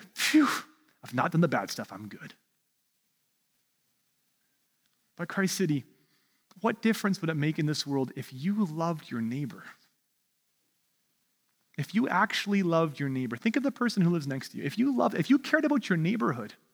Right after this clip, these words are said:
the people that you walk past in the street, you know, these are things that the Bible commands us to do. To not just look to our own interests, but to look to the interests of others. To not just consider our own needs, but to look to their needs.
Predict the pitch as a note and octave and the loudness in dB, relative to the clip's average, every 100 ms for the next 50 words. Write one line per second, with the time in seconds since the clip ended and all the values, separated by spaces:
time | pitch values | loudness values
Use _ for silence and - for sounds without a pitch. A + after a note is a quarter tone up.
0 | _ _ _ _ _ _ _ - D3+ A#3 | _ _ _ _ _ _ _ -10 0 2
1 | A3 F#3+ F3 G3 G3+ - E3+ - D#3+ C3+ | 4 2 4 4 2 -4 -6 -6 -6 -4
2 | - - A2+ _ _ _ _ _ _ _ | -6 -8 -12 _ _ _ _ _ _ _
3 | _ _ _ _ _ _ _ _ _ _ | _ _ _ _ _ _ _ _ _ _
4 | _ _ - E3 A#3 C#4 G#3 A#3 B3 G3+ | _ _ -2 4 6 6 4 4 4 4
5 | F3+ C3 D#3+ G#3+ F3 - D3 C3+ F#3 G#3 | 2 0 2 4 2 0 -2 2 4 4
6 | D#3 C#3+ - - A2 G#3+ A#3 - _ _ | 2 -2 -6 -10 -2 0 0 -4 _ _
7 | _ _ _ _ _ _ _ _ _ _ | _ _ _ _ _ _ _ _ _ _
8 | - F3 B3 C4+ G3 B3 - F3+ F3+ C#3 | 2 4 6 6 4 2 4 4 4 4
9 | D#3+ F3 D3 - - G#3 - C3+ B2+ G3+ | 4 2 -2 -2 -2 -4 -2 -4 0 0
10 | - F#3+ F#3+ D#3 - D#3+ C#3+ - B2 A#2+ | 0 -2 0 0 0 -2 -2 -6 -6 -8
11 | A2+ - - _ _ _ _ _ _ _ | -10 -16 -20 _ _ _ _ _ _ _
12 | _ _ F3+ A#3 B3+ - G3+ A3 G3 D3 | _ _ 4 6 6 4 2 4 6 4
13 | D3+ C#3+ D#3+ F#3+ D#3 - D3 - - F3 | 2 2 2 2 0 -4 -6 -6 -4 -4
14 | C3 C3+ C3 G#2 F2+ F2 | -2 -2 -2 -4 -8 -20